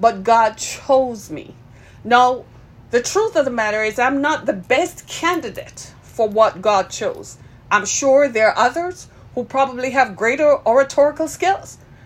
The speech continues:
probably have greater written skills, probably more charismatic, probably more organized, whatever the gifts and skills they may have, but God chose me. That created a problem for some. That's when you knew the lines were drawn.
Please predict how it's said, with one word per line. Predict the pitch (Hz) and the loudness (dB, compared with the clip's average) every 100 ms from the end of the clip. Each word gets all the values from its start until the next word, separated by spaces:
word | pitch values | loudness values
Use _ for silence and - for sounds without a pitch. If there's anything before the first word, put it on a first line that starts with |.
| - - | -20 -2
probably | 196 214 262 269 | 0 2 0 -2
have | 277 277 226 | 0 -2 2
greater | 247 302 294 | 0 2 2
written | 285 254 | 0 0
skills, | 277 - 349 277 | -4 -2 -2 -2
probably | - 202 233 302 320 | -2 0 0 0 -2
more | 294 220 294 302 | -2 2 2 2
charismatic, | - 294 330 320 285 311 381 - - - - - - - - - - - - - - - - - | -2 0 -2 -4 -2 -2 -2 -6 -18 -20 -20 -20 -20 -20 -20 -20 -20 -20 -20 -20 -20 -20 -20 -6
probably | - 370 349 302 | 0 0 0 0
more | 320 339 | 4 4
organized, | - 269 302 277 277 320 175 - | 4 2 2 0 0 0 -2 -8
whatever | 311 415 480 | -2 0 0
the | 370 302 | -2 -6
gifts | 226 285 277 262 | -4 -2 0 -2
and | 240 | -6
skills | - - 262 233 | -8 -2 -2 -2
they | 220 | -4
may | 196 185 | -4 -6
have, | 185 247 - - | -6 -10 -12 -8
but | 165 - - - - - - - 190 | -8 -8 -12 -20 -20 -20 -20 -20 0
God | 214 196 | 2 2
chose | - 320 349 - | 2 -2 -2 -8
me. | - - - - - - | -18 -20 -20 -20 -20 0
That | 370 - | 2 2
created | 262 214 202 | -4 -2 0
a | 202 | -2
problem | 202 247 240 254 | -2 -2 -2 -4
for | 247 285 | -6 -8
some. | - 403 381 - - - - - - - - - - - | -4 -4 -4 -12 -20 -20 -20 -20 -20 -20 -20 -20 -20 -2
That's | 196 277 - | 2 2 0
when | 233 247 | -4 -4
you | 247 | -2
knew | 240 262 | -2 -2
the | 233 214 | -2 0
lines | 233 302 285 202 156 | 2 0 0 -6 -2
were | 190 | -2
drawn. | 180 180 156 98 | 0 -2 -2 -6